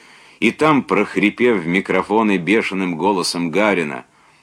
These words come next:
«Если через неделю причал не будет готов, я пошлю дирижабли, прикажу расстрелять вас, слышите, Волшин?»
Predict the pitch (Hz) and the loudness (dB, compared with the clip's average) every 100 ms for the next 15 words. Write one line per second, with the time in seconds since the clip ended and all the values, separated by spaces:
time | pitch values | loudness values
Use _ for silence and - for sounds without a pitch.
0 | - 85 80 117 - - - 104 104 85 | -12 -4 0 0 0 -4 0 0 0 0
1 | 101 104 113 104 104 104 107 110 110 110 | -2 0 0 0 -2 -2 0 0 0 0
2 | 104 110 104 101 107 117 104 101 98 104 | -2 -2 -2 -2 0 0 0 -2 -2 -2
3 | - 110 104 101 98 120 120 87 80 - | -2 -2 0 0 0 2 0 0 -4 -6
4 | 85 98 95 120 110 113 - 95 107 135 | -6 -4 0 0 0 -2 -4 -2 0 0
5 | 127 101 90 80 - 104 127 80 87 78 | 0 -2 -4 -4 -4 -4 -2 -4 -6 -4
6 | 82 139 135 - 85 65 | 0 2 2 0 -6 -10